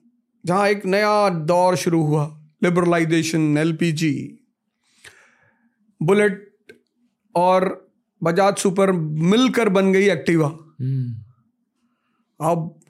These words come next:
Speaker 1: औरत और आदमी दोनों काम पे जाने लगे। फिर क्या हुआ, नाइंटी वन से एक नए भारत की शुरुआत हुई, शाइनिंग इंडिया,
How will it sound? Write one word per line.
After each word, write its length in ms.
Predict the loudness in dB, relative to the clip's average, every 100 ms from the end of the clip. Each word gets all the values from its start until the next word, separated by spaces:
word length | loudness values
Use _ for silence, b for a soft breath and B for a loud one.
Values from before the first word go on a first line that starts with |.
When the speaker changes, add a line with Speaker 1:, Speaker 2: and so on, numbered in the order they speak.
| -2
Speaker 1:
औरत 300 | 2 2 2
और 120 | 2
आदमी 400 | 2 2 2 2
दोनों 480 | 2 2 4 2 2 -2 -12 _ -6
काम 200 | -2 0
पे 100 | 0
जाने 260 | 0 0 0
लगे। 300 | -2 -6 -12 _ _ B B B B B B B B B B B -4
फिर 160 | -2 0
क्या 160 | 0
हुआ, 580 | 0 2 2 0 -2 -8 _ _ _ _ _ _ _ _ _ -2
नाइंटी 300 | 0 2 2
वन 160 | 2
से 160 | 2 0
एक 60 | 0
नए 220 | 0 0
भारत 360 | 0 0 0 -2
की 80 |
शुरुआत 440 | -2 0 0 0 0
हुई, 320 | -2 -4 _ _ _ _ _ _ _ _ _ _ _ _ _
शाइनिंग 460 | -6 -4 0 0 2
इंडिया, 440 | 2 2 2 0